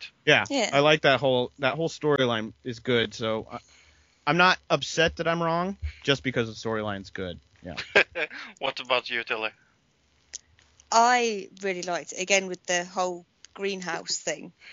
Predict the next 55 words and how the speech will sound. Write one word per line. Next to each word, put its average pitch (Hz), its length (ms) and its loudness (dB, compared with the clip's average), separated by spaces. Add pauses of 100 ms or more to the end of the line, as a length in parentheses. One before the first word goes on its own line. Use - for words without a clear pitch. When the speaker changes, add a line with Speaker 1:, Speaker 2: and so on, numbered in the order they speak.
(120)
Speaker 2:
It 202 120 0
Speaker 3:
Yeah. 226 140 6
Speaker 2:
was 226 120 2
very 233 400 4
Ridley 214 360 0
Scott, - 600 -4 (100)
'cause 190 220 -8
it 196 100 -6
is 185 220 -6
very 190 340 0
sort 185 320 -4
of, 180 140 -4
Speaker 3:
Yeah. 151 540 2 (160)
Speaker 2:
if - 160 -6
you 214 100 0
look 220 160 0
at 214 120 2
Aliens, 202 580 2
all 220 220 -8
the 208 120 -14 (140)
humans 214 500 -6
that 196 100 -6
were 180 100 -6
there 175 240 2
were 175 80 -4
there 185 220 0
terraforming 185 800 -4
the 175 60 -8
planet 170 460 -4 (100)
to 170 100 -8
make 165 220 -4
it - 100 -8
so 175 100 -4
that 165 80 -6
humans 165 380 -4
could - 180 -6
live 180 200 0
there. - 260 -6 (380)
And - 160 2
that's 139 120 2
Speaker 3:
Mm-hmm. - 80 -4
Speaker 2:
essentially 190 340 2
what 180 160 -2
these 185 220 4
bugs 196 300 0
are 160 40 -2
doing. 120 400 -4 (160)
They're, 165 340 6 (600)
you 180 140 -4
know, 156 120 -6
terraforming 190 800 2
the 170 80 -2
planet 175 540 0
to 175 100 -8
their 175 420 2